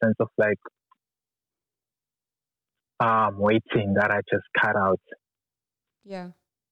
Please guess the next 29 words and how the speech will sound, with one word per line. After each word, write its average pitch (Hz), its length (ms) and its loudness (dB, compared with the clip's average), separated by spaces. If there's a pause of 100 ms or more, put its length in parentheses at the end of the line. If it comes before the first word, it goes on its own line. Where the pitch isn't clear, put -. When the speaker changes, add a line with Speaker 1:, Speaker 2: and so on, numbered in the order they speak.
(460)
Speaker 1:
And 104 360 0 (880)
one 131 140 2
of 156 120 0
the 123 120 2
reasons 120 420 4
was 104 200 4
that, 107 200 2
like, 107 200 0 (460)
one 117 140 0
of 131 120 0
the 110 140 2
reasons 110 340 0
why 107 200 2
I'm 104 120 -2
not 107 160 -2 (420)
really 110 220 2
looking 107 340 0
at 104 140 -2
my 104 180 -2 (180)
film 110 360 0
photographs, 107 500 0 (300)
most 110 240 0
of 104 200 0
them, 120 200 2 (300)
Speaker 2:
Mm-hmm. 202 220 -16 (200)
Speaker 1:
is 113 160 2
that, 113 180 2 (100)
like, 107 200 2 (2750)
I 123 260 2